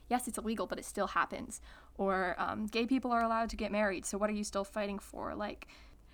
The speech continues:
they can get married, but that doesn't mean that they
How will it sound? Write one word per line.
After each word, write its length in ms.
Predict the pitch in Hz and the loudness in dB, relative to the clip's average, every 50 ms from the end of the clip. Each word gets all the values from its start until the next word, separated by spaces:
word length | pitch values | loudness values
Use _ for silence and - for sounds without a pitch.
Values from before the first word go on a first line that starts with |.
| - - - - - - | -20 -20 -20 -20 -12 -8
they 340 | 240 214 247 254 269 285 311 | 2 6 10 10 12 10 10
can 220 | 302 - 311 285 262 | 8 6 6 6 6
get 240 | 226 233 214 - | 6 4 2 2
married, 520 | 220 214 208 196 190 190 185 196 196 208 240 - - | 2 4 4 4 2 2 0 0 -2 -4 -8 0 4
but 260 | - 214 208 - - | 6 8 8 8 6
that 140 | 233 226 214 | 4 4 6
doesn't 280 | 240 226 226 247 - | 4 4 4 2 2
mean 300 | 226 233 226 226 220 214 202 | 4 4 6 6 6 6 6
that 340 | - 208 202 196 196 196 - | 4 4 4 4 2 0 -2
they 640 | - 208 214 214 208 208 202 196 196 214 220 - - | -4 2 4 4 6 6 4 4 2 0 -2 -6 -10